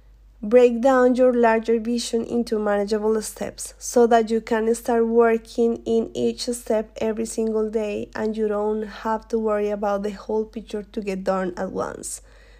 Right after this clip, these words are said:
because sometimes that's what, what we moms, we want to do, and this is not gonna work that way. We need to go with the flow, one thing at a time, one day at a, uh, w-, one, one day at a time.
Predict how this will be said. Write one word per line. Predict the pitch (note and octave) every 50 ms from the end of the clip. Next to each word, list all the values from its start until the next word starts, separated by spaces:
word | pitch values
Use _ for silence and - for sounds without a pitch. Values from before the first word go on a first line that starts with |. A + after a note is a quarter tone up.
| _ - -
because | - A#3 A3+ - A3 G#3+ -
sometimes | - A3 G#3 G#3+ G3+ - G#3+ G3+ G#3 G#3+ -
that's | - G#3 G3+ G3 -
what, | - G3 G3+ G3 F#3+ - -
what | - G#3 G#3 G#3+ G3+ G3
we | G3+ G3 G#3 A3 A3
moms, | A3 G#3+ G#3 G#3 G3+ G3 G3+ G#3 G3+ - - - -
we | G#3 G#3+ G#3+ G#3
want | G3 F#3+ F#3+ F#3 F#3
to | - G3
do, | G3 F#3 - - - - - - - - - - - -
and | - G#3+ G#3+ G#3+ G#3+ G3+ - -
this | - G#3+ G3+ A3+ A3+ A3 A3 - -
is | G#3 G3+ - A3+
not | G#3+ G3+ G3 G3
gonna | G3+ G3+ G3 G3 G3
work | G3 G3 - G3+ - -
that | - - - G2
way. | - - - - - - - - - - - - _ -
We | G#3+
need | A3 A3 A3+ A3+ A3+ -
to | - A#3+
go | A3 G3+ A3 A3 G#3+ G#3+ A3+ A#3 B3+ C4+
with | C4+ C4 B3 A3
the | G#3+ G3
flow, | - - - G#3+ G3+ G3+ G3+ G#3 A3 A#3
one | B3 B3 A#3 A3+ G#3+ G3+ G3+ G3+ G3+
thing | G3 - A3+ A3+ A3+ -
at | G#3+ G#3+
a | A3+ A3
time, | A3 - G3 G3 G3 G3 G3+ G#3+ G#3+
one | - - G#3+ A3 G#3 G3 F#3+ G3
day | G3 G3 G3 G3 G3
at | G3 G3 G3+
a, | G3 - - - - -
uh, | - - G#2+ G#2+ G#2 - - -
w-, | - G#3 G#3+ G#3 A3
one, | - - A3 G#3+ G#3+ G#3+ G#3 G#3 A3 - - -
one | - G#3+ G#3+ G#3 G#3 G#3+
day | G#3 G3+ G3+ G3 G3
at | G3 -
a | -
time. | - - G#3 - - -